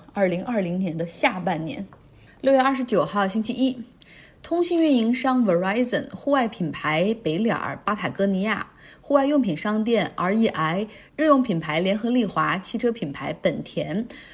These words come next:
我说到的这些商家以及另外一百多个商家已经决定停止在 Facebook 和他旗下的 Instagram 上面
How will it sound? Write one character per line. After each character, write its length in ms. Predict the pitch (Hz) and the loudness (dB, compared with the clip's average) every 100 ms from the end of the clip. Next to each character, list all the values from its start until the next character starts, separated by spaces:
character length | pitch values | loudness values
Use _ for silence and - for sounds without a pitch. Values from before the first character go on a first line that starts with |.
| - | -6
我 80 | 196 | -4
说 140 | 311 | 0
到 80 | 330 | 2
的 100 | 269 | 2
这 160 | 240 233 | 2 0
些 260 | - 240 | 0 -2
商 360 | 240 254 247 247 | 0 0 2 2
家 340 | 240 233 233 - | 2 -2 -6 -8
以 160 | 190 165 | -6 -4
及 160 | 180 | -2
另 180 | 202 240 | 0 0
外 200 | 233 220 | 0 0
一 100 | 247 | -2
百 260 | - - - | -4 -6 -6
多 140 | 190 | -2
个 140 | 185 175 | 0 0
商 220 | 180 175 | 0 -2
家 160 | 180 | -2
已 80 | 160 | -2
经 200 | 135 180 | -2 -4
决 240 | 175 160 160 | -2 -2 -2
定 220 | 233 196 | -2 -4
停 340 | - 165 180 | -4 -4 -2
止 220 | 226 170 | -2 -2
在 240 | - 180 160 | -2 -2 -2
Facebook 640 | - 214 214 240 214 - | 0 -2 -2 -4 -4 -4
和 100 | 180 | -2
他 100 | 185 | -2
旗 260 | 185 - 151 | -2 -4 -8
下 240 | 180 214 | -4 -4
的 100 | 185 | -4
Instagram 680 | 160 208 202 214 202 220 208 | -2 -2 -2 -4 -2 0 0
上 180 | 170 180 | -2 -2
面 180 | 170 | -2